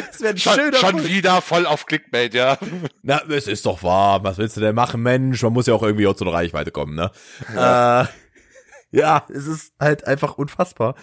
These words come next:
Speaker 1: Wie, das ist halt wirklich mit dem Nagel in den Kopf und dann haben wir mal kurz ein Statement rausgehauen.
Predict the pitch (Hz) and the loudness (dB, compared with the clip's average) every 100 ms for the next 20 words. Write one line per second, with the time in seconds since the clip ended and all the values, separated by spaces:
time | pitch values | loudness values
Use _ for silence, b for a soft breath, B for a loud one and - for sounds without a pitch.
0 | B B B - - 180 185 - 240 - | B B B -8 -6 -6 -6 -6 -8 -10
1 | - - 202 240 269 208 214 208 185 185 | -18 -10 -8 -6 -6 -2 -2 0 0 2
2 | 208 214 196 196 - 208 - - 175 170 | 2 2 -2 -2 -4 -4 -4 -6 0 0
3 | 170 175 170 165 156 156 160 156 156 165 | 2 2 4 4 2 0 2 2 0 -4
4 | - 143 151 151 135 123 120 120 117 107 | -4 -2 0 0 -4 -4 -6 -6 -4 -4
5 | 98 110 | -4 -6